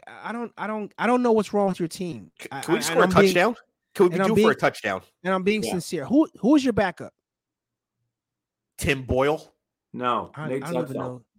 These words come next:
Speaker 2: Nate Sudfeld.
Speaker 1: He
Speaker 3: Yes.
Speaker 1: Wow.
Speaker 3: So you're gonna have to go into an entirely different direction than you
Speaker 1: Wow.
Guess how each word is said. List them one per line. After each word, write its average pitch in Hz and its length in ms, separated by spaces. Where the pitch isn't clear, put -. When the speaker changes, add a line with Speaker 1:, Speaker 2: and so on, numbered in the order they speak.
Speaker 2:
Nate 165 260
Sudfeld. 127 680
Speaker 1:
He - 240
Speaker 3:
Yes. 185 480
Speaker 1:
Wow. 147 680
Speaker 3:
So 165 100
you're 170 80
gonna 190 180
have 202 120
to 185 80
go 185 200
into 165 200
an 147 80
entirely 151 600
different 143 400
direction 131 460
than 160 140
you 202 120
Speaker 1:
Wow. 226 380